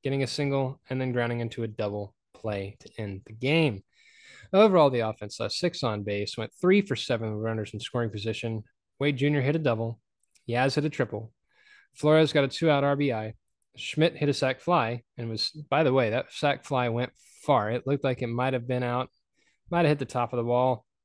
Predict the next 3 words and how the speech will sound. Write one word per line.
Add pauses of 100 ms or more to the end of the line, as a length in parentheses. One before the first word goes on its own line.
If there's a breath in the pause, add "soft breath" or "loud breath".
(120)
but
then (1600)
Reynolds